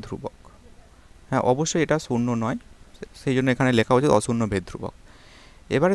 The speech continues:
তুমি বলো এখানে এর যেহেতু অনুপাত two is to three আছে, তার মানে তুমি এটাকে বলতে পারো এ ওয়ান, থ্রিটাকে বলতে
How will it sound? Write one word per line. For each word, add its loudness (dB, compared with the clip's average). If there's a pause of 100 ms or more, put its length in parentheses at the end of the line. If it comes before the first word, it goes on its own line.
তুমি -2 (100)
বলো 2 (160)
এখানে -2 (240)
এর 0
যেহেতু -2 (160)
অনুপাত -2 (160)
two -4 (100)
is -4
to -6 (100)
three -2 (100)
আছে, -2 (120)
তার -2
মানে -2
তুমি -4
এটাকে -6 (100)
বলতে -2
পারো 0 (200)
এ 2 (100)
ওয়ান, 2 (500)
থ্রিটাকে 0 (100)
বলতে 0